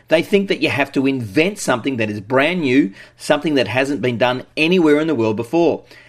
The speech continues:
No doubt this form of innovation is necessary for humans to continue to progress, but it isn't a particularly useful definition for the vast majority of us. Innovation is contextual.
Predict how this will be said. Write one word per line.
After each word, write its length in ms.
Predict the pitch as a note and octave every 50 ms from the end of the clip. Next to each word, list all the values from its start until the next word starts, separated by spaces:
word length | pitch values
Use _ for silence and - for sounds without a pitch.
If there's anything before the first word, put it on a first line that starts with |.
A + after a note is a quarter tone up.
| _ _ -
No 400 | A#2+ C3 C#3+ E3 G3+ A#3 A#3+ A3+
doubt 340 | F#3 G#3+ F#3+ D3+ A2+ -
this 140 | - D3+ C#3+
form 320 | - - C#3+ C3+ C#3 C3+ C3+
of 100 | A2+ B2+
innovation 560 | A#2+ B2+ A2 A#2 A#2 A#2 A#2 - A#2+ A#2 - _
is 220 | - A3 A#3+ A#3 F3+
necessary 560 | E3 C#3 C3+ - B2+ - - - B2 C3 C#3+
for 100 | C#3+ E3
humans 400 | C#3+ A#2 A#2 A2 A2 A#2 C3 C#3
to 120 | - - -
continue 440 | - F3+ - - - G2+ G2 G2+ G2
to 100 | - -
progress, 540 | - D#3 D#3+ F3 F#3 F3 D3 A#2 G#2+ - - _ - - - - - - _ -
but 140 | E3 E3+
it 160 | F3+ F#3+ F#3 -
isn't 340 | - G#3+ A3+ G#3 B3+ B3+ -
a 60 | G#3
particularly 680 | - - D#3+ - - - - A3 G3 - G3 F#3 F#3 F#3
useful 420 | F3 D3 D#3 D3+ - - C3+ B2
definition 560 | A2 C3 A#2 - B2 B2 D#3 F3+ D3 - A#2+
for 140 | A2 - C#3+
the 80 | D#3 D3+
vast 400 | - - A2 A2 G#2+ G#2 - -
majority 500 | B2 A#2+ - F#3 F#3 F#3 F#3 E3+ E3+ C#3
of 160 | A#2 G#2+ F2+
us. 280 | - - - - - - _ _ - - - - - - _ -
Innovation 640 | G3+ A#3+ B3+ A#3+ F#3+ E3 D3 C#3+ C#3+ - F3 F#3 F3+ -
is 220 | A#2+ A#2+ A2 G2 -
contextual. 800 | - F3+ F3+ F3+ - G#3+ A3 G#3 - - D#3+ C#3 A#2+ G#2 -